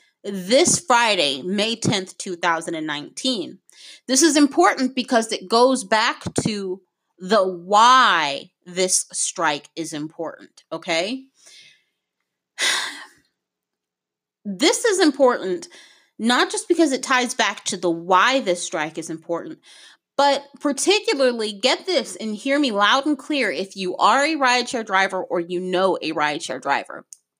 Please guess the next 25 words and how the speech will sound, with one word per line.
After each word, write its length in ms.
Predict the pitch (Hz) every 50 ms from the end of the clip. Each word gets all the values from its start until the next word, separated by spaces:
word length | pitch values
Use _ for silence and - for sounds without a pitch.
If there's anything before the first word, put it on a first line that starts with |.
| _ _ _ _ _ - - -
investors 960 | 240 233 214 175 240 269 330 370 - - - - 202 180 175 196 196 - - - - - - - - - _ -
are 160 | 220 214 208
telling 540 | - - - 277 262 269 277 285 269 254 220
rideshare 640 | 196 208 208 214 247 240 233 - - 247 220 220 -
companies, 560 | - 240 214 214 - 175 156 - - 160 - -
and 80 | 180 180
again, 520 | 175 180 190 226 226 196 156 - - -
we're 100 | 180 180
talking 400 | 180 - - 190 226 - 240 220
about 260 | 214 196 175 156 - -
Uber 280 | - 247 233 285 320
and 180 | 320 311 311 311
Lyft 160 | 330 330 -
at 80 | 262 -
this 160 | 202 180 -
point 240 | - 185 170 160 165
because 400 | 196 185 - 180 170 170 170 - _ _ _ _ _ _ _ _ _ -
Lyft 380 | 185 196 220 254 285 - - _ _ -
is 120 | 180 180
already 460 | 196 185 208 226 233 240 247 240 240
available 420 | 226 233 226 233 262 254 269 269 254
on 100 | 262 262
the 80 | 269
stock 340 | 269 - - 269 262 269 - -
market. 400 | 254 254 262 262 294 277 277